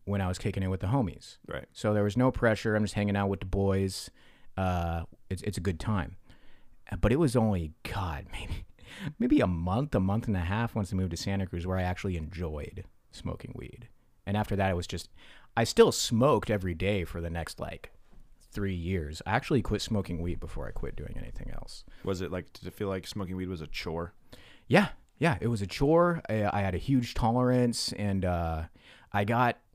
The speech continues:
Speaker 1: like, panic attacks, bad anxiety. Like, my friends never got it. They're like, "Dude, weed chills me out." I'm like, "Bro, every time I smoke weed, I just wanna curl up in a ball and sit in my room until I am not this way anymore."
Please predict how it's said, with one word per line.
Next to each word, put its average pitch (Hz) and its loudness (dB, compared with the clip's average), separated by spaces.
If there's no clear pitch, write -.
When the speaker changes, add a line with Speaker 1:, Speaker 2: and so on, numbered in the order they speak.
Speaker 1:
like, 101 -4
panic 135 2
attacks, - -6
bad 92 -2
anxiety. 98 -2
Like, 85 -4
my 92 -2
friends 117 2
never 95 0
got 95 2
it. 98 -2
They're 90 -6
like, 78 -8
"Dude, 127 0
weed 110 0
chills - -2
me 95 2
out." 104 0
I'm 95 -4
like, 87 -4
"Bro, 104 2
every 113 0
time 139 0
I 123 2
smoke 113 0
weed, 107 2
I 104 0
just 92 -2
wanna 98 2
curl 101 2
up 98 0
in 98 2
a 90 2
ball 85 0
and 80 -4
sit - -2
in 95 0
my 90 0
room 82 -2
until 85 -4
I 82 -2
am 80 -4
not 80 -4
this 78 -6
way 73 -6
anymore." - 4